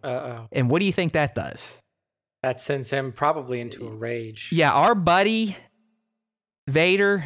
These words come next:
Speaker 2: i-, i-, still has a little bit of a grudge for
Speaker 1: <laughs>
Speaker 2: Kenobi at this point. And mind you, Nick, he's already fucking killed him, okay? Th-, this is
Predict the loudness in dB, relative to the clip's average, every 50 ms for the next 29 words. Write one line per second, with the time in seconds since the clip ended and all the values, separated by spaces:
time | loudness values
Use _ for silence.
0 | -2 -2 -2 -2 0 0 0 0 0 0 0 0 0 0 0 2 2 2 2 2
1 | 2 4 4 4 4 2 2 0 0 0 0 2 2 2 2 2 0 -2 -2 0
2 | 2 2 4 4 4 2 2 0 -2 -2 -2 -2 0 2 2 4 4 4 2 2
3 | 0 -4 -10 _ _ 0 0 2 4 4 2 2 -2 -2 -4 -4 -4 -2 -4 -4
4 | -4 -4 -6 -6 -6 -8 -12 -16 -16 -16 -16 -16 -4 0 2 4 6 6 6 6
5 | 6 4 4 4 4 4 4 4 2 2 0 -4 -2 0 2 2 4 6 6 6
6 | 6 4 2 2 2 0 2 2 0 -2 2 4 4 4 4 4 0 0 -4 -10
7 | _ _ _ _ _ _ -6 -2 0 2 2 0 -2 -6 _ _ -20 -20 -20 _
8 | _ _ _ 0 2 4 4 4 4 4 2 2 0